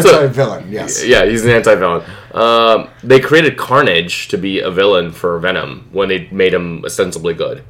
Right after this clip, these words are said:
Speaker 2: Oh, I thought that was, I, I didn't know what Carnage was. I thought he was, like,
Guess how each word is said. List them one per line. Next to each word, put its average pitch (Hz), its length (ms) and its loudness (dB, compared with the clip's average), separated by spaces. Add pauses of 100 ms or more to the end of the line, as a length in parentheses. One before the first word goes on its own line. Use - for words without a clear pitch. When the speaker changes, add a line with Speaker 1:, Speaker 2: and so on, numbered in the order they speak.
(240)
Speaker 2:
Oh, 113 420 -4
I 127 120 -6
thought 139 160 0
that 147 80 -4
was, 143 300 -4
I, 156 260 0
I - 20 0
didn't 165 160 -4
know 139 100 -2
what 135 120 -4
Carnage 123 260 -8
was. 123 280 -8 (240)
I 135 120 0
thought 143 160 -2
he 139 100 0
was, 120 200 -4
like, 104 360 -8